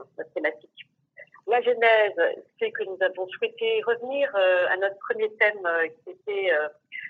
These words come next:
euh, qui concernait la nature. Et on s'est dit, bon, ben, la nature, c'est un vaste sujet, peut-être qu'on a envie de le, de cerner un petit peu mieux quelque chose. Et donc, euh, au mois de juin, assez vite, euh, a émergé la thématique de l'arbre. Euh, on s'est dit, ça va peut-être être monotone, de montrer que des arbres, euh,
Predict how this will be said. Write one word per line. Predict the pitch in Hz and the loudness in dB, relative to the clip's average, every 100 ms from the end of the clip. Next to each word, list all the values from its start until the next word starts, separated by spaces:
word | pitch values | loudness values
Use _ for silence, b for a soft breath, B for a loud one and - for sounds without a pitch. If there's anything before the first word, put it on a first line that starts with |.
| B - | B 0
euh, | 170 160 151 - - - | 2 2 2 0 -2 -8
qui | - | -8
concernait | 196 - 180 202 | -6 -2 0 0
la | 165 | 0
nature. | 156 156 - - 185 - B B - - | -2 -2 -6 -2 -4 -6 B B -14 -4
Et | 190 | -2
on | 185 | -2
s'est | 190 185 | -4 -6
dit, | 277 | -4
bon, | 226 | 0
ben, | 180 | 2
la | 175 | 2
nature, | 175 - 240 | 0 -2 -4
c'est | - 175 | -2 -2
un | |
vaste | 170 202 208 - | 0 -2 -4 -14
sujet, | 190 196 277 | -6 -2 0
peut-être | 190 190 | 0 -2
qu'on | - 190 | -2 -4
a | |
envie | 180 185 214 | -4 -4 -4
de | 175 | -4
le, | 165 165 160 156 | 0 0 2 0
de | - - | -4 -8
cerner | - 202 233 | -8 -2 -4
un | |
petit | - _ _ | -4 _ _
peu | 208 196 | -8 -4
mieux | 214 | -2
quelque | 214 175 - | -2 -4 -6
chose. | - 226 285 190 - B B B | -2 0 2 0 -4 B B B
Et | 190 | -4
donc, | 202 240 240 | -2 -2 0
euh, | 190 170 170 | 0 2 2
au | |
mois | 190 208 | 2 0
de | |
juin, | 180 170 220 202 | 0 2 2 2
assez | - | -2
vite, | 180 202 - | -10 -10 -4
euh, | 175 156 - | 0 2 2
a | 165 | 0
émergé | 170 165 - 202 | 0 -4 -4 -2
la | 170 | -2
thématique | - 165 165 - 165 | -2 -4 -4 -6 -2
de | |
l'arbre. | 151 165 196 143 - _ - B B - | 2 2 2 -4 -8 _ -16 B B -2
Euh, | 165 165 | 0 0
on | 170 | -2
s'est | - 180 180 | -6 -10 -10
dit, | 202 180 | -6 0
ça | |
va | 156 | 0
peut-être | 156 - | 0 -2
être | 190 - | -2 -4
monotone, | 170 175 - 185 185 202 185 | -6 -6 0 2 4 2 -2
de | 160 | -4
montrer | 156 - | -6 -10
que | 185 180 | -8 -8
des | 170 156 | -6 0
arbres, | 175 185 190 175 165 | 4 6 4 2 2
euh, | 160 | 2